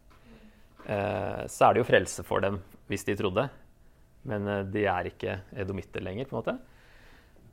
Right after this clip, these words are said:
Og så ser vi jo et positivt glimt, at i Markus tre åtte så kommer det noen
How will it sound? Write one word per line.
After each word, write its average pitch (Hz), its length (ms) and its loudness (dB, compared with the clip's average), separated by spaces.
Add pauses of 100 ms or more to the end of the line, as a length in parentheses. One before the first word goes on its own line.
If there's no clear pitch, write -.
(180)
Og - 80 -18
så 185 80 -4
ser 143 180 6
vi 147 60 8
jo 120 140 10
et 160 160 6 (120)
positivt 113 380 2
glimt, - 420 2
at 139 300 0
i 135 80 6
Markus 117 400 2
tre 113 160 4
åtte - 320 0
så 190 140 -4
kommer 110 320 2
det 120 80 2
noen 104 180 -2